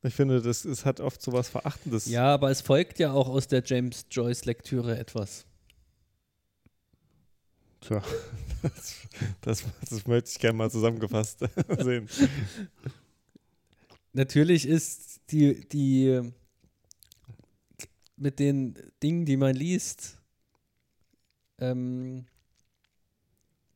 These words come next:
Speaker 1: Ja, klar.
Speaker 2: entwickelt man ein bestimmtes Verhältnis zur, zur Welt und zur Gesellschaft.
Speaker 1: Und die hat dann andere Ziele als Halloween.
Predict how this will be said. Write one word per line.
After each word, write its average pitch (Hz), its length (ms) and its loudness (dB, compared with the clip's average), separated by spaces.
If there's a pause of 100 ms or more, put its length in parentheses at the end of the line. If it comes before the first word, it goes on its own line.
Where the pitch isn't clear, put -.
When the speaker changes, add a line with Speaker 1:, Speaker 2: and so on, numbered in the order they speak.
(1600)
Speaker 1:
Ja, 101 380 2 (100)
klar. - 200 2
Speaker 2:
entwickelt 151 380 2
man 143 160 2
ein 135 80 -4
bestimmtes 156 460 -4
Verhältnis 143 540 0
zur, 131 580 2 (100)
zur 127 200 -2
Welt 139 220 2
und 139 120 -6
zur 135 140 -2
Gesellschaft. 127 800 -4 (680)
Speaker 1:
Und 123 140 -4
die 113 80 4
hat 110 120 2
dann 110 100 -2
andere 107 340 4
Ziele 110 320 0
als 101 300 -2
Halloween. 104 380 0